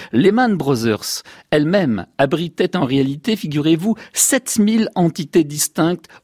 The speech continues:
opérant dans une quarantaine de pays différents. Ensuite, il y a eu la tendance des banques à se débarrasser d'un certain nombre de produits financiers qu'elles avaient elles-mêmes créés avant qu'ils ne deviennent toxiques.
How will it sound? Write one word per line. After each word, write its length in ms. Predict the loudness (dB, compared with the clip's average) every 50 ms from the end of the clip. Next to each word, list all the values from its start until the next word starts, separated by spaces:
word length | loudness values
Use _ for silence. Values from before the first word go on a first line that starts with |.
| _
opérant 460 | -2 -2 0 0 0 2 2 0 0 0
dans 120 | 0 0
une 220 | 2 2 2 0
quarantaine 640 | 2 0 0 0 0 -2 -6 -2 0 0 0 2 2
de 80 | 0 -2
pays 340 | -2 -4 -4 -4 -4 -4 -6
différents. 580 | -6 -8 -8 -6 -6 -6 -6 -6 -10 -12 _ _ _ _ _ _ -20 -20 -20 -16 -8
Ensuite, 420 | -4 -4 -4 -2 -2 -4 -4 -4 -4
il 120 | -2 0
y 60 | 0
a 60 | 0
eu 180 | 0 0 -4 -6 -8 -8 -8
la 100 | -6 -4
tendance 400 | -2 -2 0 0 0 0 0 0
des 140 | 0 -2 0
banques 380 | 0 0 0 0 0 -2 -6 -14 _ _
à 140 | -12 -8 -6
se 140 | -6 -4 -4
débarrasser 760 | -4 0 0 0 2 2 0 -2 -2 -2 -4 -4 -2 -2 -2
d'un 140 | -2 -2 -4
certain 340 | -4 -4 -6 -2 0 0 2
nombre 300 | 2 2 2 0 -4 -6 -6 -12 -12 -6
de 80 | -6 -6
produits 380 | -4 -2 -4 -2 -2 -2 -2
financiers 500 | -2 0 0 0 0 0 0 -2 -2 -2
qu'elles 200 | -2 -2 -2 -2
avaient 180 | -2 0 2 2
elles-mêmes 440 | 2 2 2 2 2 2 2 0 0
créés 420 | -2 -4 -4 -2 0 0 0 -2 -4 -8 -18 -8 _
avant 380 | -2 -2 0 0 0 0 0 0 -2
qu'ils 180 | -2 0 0
ne 80 | 0 2
deviennent 380 | 0 -2 -2 0 -2 -2 -2 -2
toxiques. 520 | -6 -6 -6 -6 -6 -6 -8 -12 -18